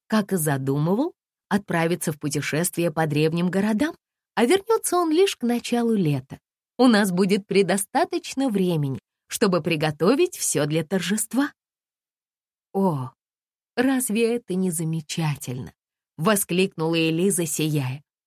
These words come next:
«Маман, папа!» Графиня-мать тепло поздравила молодую пару и родителей невесты. Но граф так и стоял, будто громом поражённый. Наконец он вздрогнул,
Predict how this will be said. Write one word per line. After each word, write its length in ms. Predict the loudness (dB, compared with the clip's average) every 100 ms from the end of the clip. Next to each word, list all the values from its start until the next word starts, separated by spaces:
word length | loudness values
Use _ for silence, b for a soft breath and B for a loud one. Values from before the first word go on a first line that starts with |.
| _ 2
«Маман, 640 | 4 4 4 2 -2 -6 _ _
папа!» 500 | 0 0 2 0 0 _ _ _ _ _ _ _ -10
Графиня-мать 1040 | -4 0 0 0 -2 -2 -2 -4 -4 -8 _ _ _ _ -4
тепло 340 | -2 0 0 2
поздравила 720 | 0 -2 -2 -2 -2 0 0
молодую 580 | 2 0 0 0 -2 -4
пару 340 | -4 -2 -4 -10 _ _ 0
и 120 | 2
родителей 600 | 2 2 0 0 -2 0
невесты. 680 | 0 -2 -2 -4 -8 -10 -20 _ _ _ _ -8
Но 320 | 0 2 2
граф 380 | 2 0 0 -2
так 240 | -6 -4 -4
и 60 |
стоял, 580 | -4 -4 -2 2 2 2
будто 600 | -2 -2 -4 -4 -6 -4
громом 720 | -4 -4 0 2 2 0 -4
поражённый. 760 | -4 -4 -2 -2 -4 -4 -10 _ _ _ _ _ -4
Наконец 680 | -2 0 0 2 2 0 -2
он 160 | -2
вздрогнул, 760 | -2 -4 0 2 2 0 -2